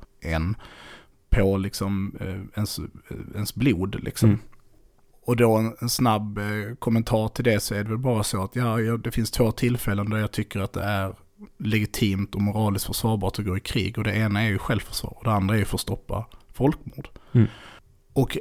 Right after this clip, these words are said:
Speaker 1: hade det pågått ett aktivt folkmord i Ukraina,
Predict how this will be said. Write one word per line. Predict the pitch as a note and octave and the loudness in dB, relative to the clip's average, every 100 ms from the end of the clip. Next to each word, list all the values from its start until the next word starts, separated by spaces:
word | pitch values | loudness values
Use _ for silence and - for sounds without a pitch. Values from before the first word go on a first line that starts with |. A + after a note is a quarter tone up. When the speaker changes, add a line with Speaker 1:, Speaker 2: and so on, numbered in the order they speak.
| - | -10
Speaker 1:
hade | - - B2 A#2 G#2 | -10 -2 2 2 0
det | |
pågått | G#2+ - B2 G#2 G2 | 2 4 4 0 -6
ett | - | -6
aktivt | B2 - A#2 - | -8 -8 -16 -12
folkmord | - C#3 - F#2+ F#2 - | -6 -6 -6 -8 -8 -8
i | G#2+ | -8
Ukraina, | G#2 - C3 C3+ - | -8 -4 -2 -2 -4